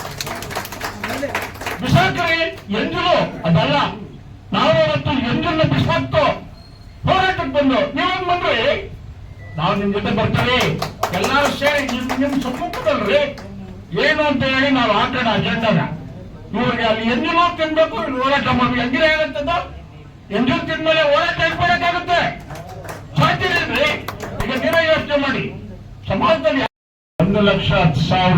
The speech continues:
ಜನ ಕಾರ್ಮಿಕರು, ಅದರ ಅವರ ಕುಟುಂಬ ಐದು ಜನ ಲೆಕ್ಕ ಹಾಕಿದ್ರೆ ಐದು ಲಕ್ಷ, ಆರು ಲಕ್ಷ ಕಾ-, ನಾವೆಲ್ಲ ಸಂಸಾರ ಇದೆ ನಮ್ದು, ಆಯ್ತಾ? ಇವಾಗ ನೋಡಿ, ಎರಡ್ ಸಾವಿರದ ಇಪ್ಪತ್ತರಲ್ಲಿ ನಮಗ್ ತೊಂದ್ರೆ ಮಾಡೋರು, ಇಪ್ಪತ್ತೊಂದರಲ್ಲಿ ತೊಂದ್ರೆ, ಏನ್ ಅನುಭವಿಸ್ತಾರೆ ಅವರು?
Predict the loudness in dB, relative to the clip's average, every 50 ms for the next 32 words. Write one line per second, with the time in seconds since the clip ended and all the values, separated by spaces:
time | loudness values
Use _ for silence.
0 | 6 6 4 4 2 2 2 4 6 6 6 6 6 4 2 0 -2 -2 -4 -6
1 | -8 -4 -4 -2 -2 0 0 2 2 2 2 0 0 0 0 2 2 4 4 4
2 | 4 4 4 2 4 4 2 4 4 4 2 2 2 2 0 0 -2 -2 -2 -2
3 | -2 -2 -2 -4 -4 -2 0 0 2 2 2 2 2 2 0 -4 -8 -12 -14 -16
4 | -16 -16 -16 -18 -16 -8 -2 0 2 2 2 2 0 0 0 0 0 0 -2 -2
5 | 0 0 2 2 4 4 2 2 0 -2 -2 -4 -4 -6 -2 0 2 2 2 2
6 | 2 2 2 2 2 2 0 0 2 2 4 4 2 0 -2 -6 -8 -12 -16 -16
7 | -18 -16 -12 -8 -6 -4 -2 -2 0 -2 -2 -2 -2 -2 -2 -2 -2 0 0 0
8 | 0 0 -2 -4 -6 -10 -12 -14 -14 -14 -16 -16 -16 -14 -8 -4 -2 -2 0 2
9 | 2 4 4 2 2 -2 -8 -12 -14 -14 -14 -8 -4 0 2 4 4 4 2 2
10 | 2 2 2 2 2 2 2 2 2 2 0 0 0 0 0 0 0 2 2 2
11 | 2 2 2 0 0 0 0 0 0 0 -2 -2 -2 0 0 0 0 -2 0 2
12 | 2 2 2 2 2 2 2 2 2 2 2 0 0 -2 -4 -4 -4 -4 -4 -2
13 | -2 0 0 0 0 0 -2 -4 -4 -6 -12 -12 -12 -6 -2 0 2 2 2 2
14 | 0 0 0 0 0 0 -2 -4 -4 -2 -2 0 0 0 -2